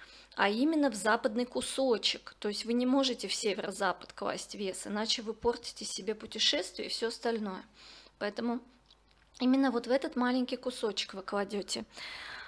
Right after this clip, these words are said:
То есть юг, юго-запад по сто, здесь килограмм семьдесят пять. И равномерно. То есть юг, юго-запад важнее. И,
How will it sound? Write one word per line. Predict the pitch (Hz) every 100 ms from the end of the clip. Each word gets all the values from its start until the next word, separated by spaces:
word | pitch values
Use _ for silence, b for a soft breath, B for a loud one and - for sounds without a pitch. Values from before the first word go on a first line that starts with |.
| B -
То | 240
есть | 247 - -
юг, | 208 254 247 208
юго-запад | 220 196 208 214 202 190 -
по | 196
сто, | - - 226 285 440 - _ -
здесь | 196 233 339
килограмм | - 220 190 226 294
семьдесят | - 220 233 233 - -
пять. | - 180 190 -
И | 254 320
равномерно. | 262 269 277 262 233 190 - - - _ - B B B
То | 214
есть | 220 233
юг, | 269 277
юго-запад | 233 196 214 220 208 190 185
важнее. | 202 202 226 254 392 453 214 202 - B B B - _ B B B B B B B
И, | 247 240 220